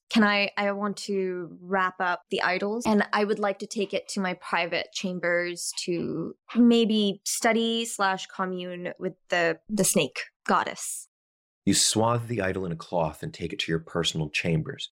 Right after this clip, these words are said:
Speaker 2: preparing to commune with your god to try to find answers to your questions.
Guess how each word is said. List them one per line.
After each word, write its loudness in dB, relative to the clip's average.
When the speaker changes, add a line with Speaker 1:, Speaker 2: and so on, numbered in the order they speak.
Speaker 2:
preparing 2
to 2
commune 6
with 6
your 2
god 0
to -20
try -10
to -10
find -8
answers -2
to -4
your -4
questions. -4